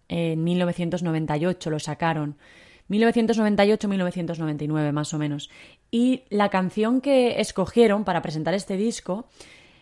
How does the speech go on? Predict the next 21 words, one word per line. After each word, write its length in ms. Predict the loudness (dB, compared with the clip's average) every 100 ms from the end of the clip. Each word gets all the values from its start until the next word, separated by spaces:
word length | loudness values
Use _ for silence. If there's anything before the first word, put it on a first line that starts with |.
| _
fue 440 | 2 4 6 4 -4 _ _ 2
El 180 | 2 4
diez, 240 | 2 0
El 140 | 0 2
veintiocho. 680 | 2 2 0 0 -2 -14 -8
Se 140 | 0
llamaba 320 | 4 4 4
así 180 | 2 2
la 120 | -2
canción, 360 | -2 -6 -4 -4
El 140 | 0
veintiocho. 720 | 0 -2 0 0 0 -4 -12 -14 _ -20 -20 -20 -4
Y 160 | 6 6
es 160 | 8
que 140 | 4 4
este 180 | 4
es 60 | 2
el 140 | 4
nombre 300 | 4 4 4
del 140 | 4 2
autobús 800 | 0 0 2 2 0 -6 -10